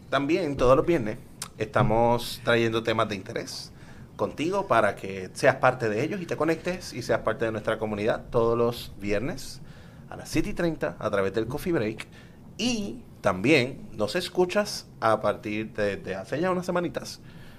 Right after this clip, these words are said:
Nos escuchas en Liberty, en el canal ochenta y cinco y dos ochenta y cinco en H D. Ahí estamos todos los miércoles a las cinco de la tarde y todos los sábados a las nueve de la mañana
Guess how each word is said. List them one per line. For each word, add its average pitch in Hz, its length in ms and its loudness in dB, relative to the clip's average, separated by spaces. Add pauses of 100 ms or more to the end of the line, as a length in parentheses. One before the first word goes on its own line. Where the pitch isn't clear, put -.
(120)
Nos 123 200 4
escuchas 131 580 2
en 131 460 4
Liberty, 151 680 0
en 101 120 -4
el 95 100 -4
canal 101 260 4
ochenta 104 320 -2
y 98 60 -4
cinco 180 280 -2
y 143 60 2
dos 123 100 8
ochenta 131 360 2
y 123 40 -4
cinco 127 300 -2
en 117 140 -2
H 98 260 -4
D. 160 240 0 (380)
Ahí 107 160 0
estamos 113 340 -2
todos 165 240 8
los 170 100 0
miércoles 110 520 -2
a 101 40 0
las 92 120 -8
cinco 120 260 -2
de 110 60 4
la 107 100 2
tarde 165 240 2
y 156 60 -2
todos 160 420 8
los 135 160 4
sábados - 480 4
a 110 60 0
las 95 160 -4
nueve 123 320 6
de 120 80 8
la 113 80 6
mañana 143 480 4